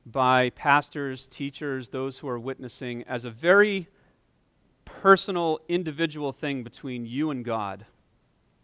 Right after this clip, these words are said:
Uh, much of our evangelism, uh, is focused on the individual, for an individual to come to know the Lord Jesus Christ. Even as we heard Mark speaking this morning, that's his goal, is to have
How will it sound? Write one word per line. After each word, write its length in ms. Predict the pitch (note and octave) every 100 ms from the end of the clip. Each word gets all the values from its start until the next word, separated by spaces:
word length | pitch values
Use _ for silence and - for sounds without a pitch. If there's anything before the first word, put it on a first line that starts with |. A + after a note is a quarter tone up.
| _ _ _ _ _ _ _ _ _ _
Uh, 160 | A#2+ A#2
much 240 | A2+ B2
of 120 | C#3+ B2+
our 240 | B2+ B2+
evangelism, 1040 | C3+ A#2 B2+ C3+ C#3 C3+ C3+ C3 C#3 C3+ C3+ _ _ _ _ _ _ _
uh, 220 | - A2+ G#2+
is 160 | A#2+ A2
focused 500 | - D3+ C#3+ A#2+ C#3
on 140 | B2
the 100 | A2+
individual, 960 | B2 D#3+ D3+ A#2+ C#3+ A#2 G2+ G2 A#2 C#3+
for 140 | C3
an 100 | A#2+ -
individual 720 | F3+ E3 C#3 D#3+ D3 C#3 B2
to 120 | A#2
come 280 | B2 - D3
to 140 | C#3 C3+
know 120 | C3+
the 80 | A#2+
Lord 220 | B2 A#2
Jesus 300 | A#2 A2+ G#2+
Christ. 340 | - A2+ G#2
Even 160 | C#3 D3+
as 160 | D3+
we 80 | C#3
heard 220 | C3 C#3
Mark 280 | C3 C3+ C#3
speaking 520 | - - - D3+ C#3+
this 160 | A#2 -
morning, 240 | D3+ C3
that's 160 | B2 A#2+
his 160 | B2 A2
goal, 320 | C3+ C3 G#2+
is 80 | -
to 80 |
have 140 | B2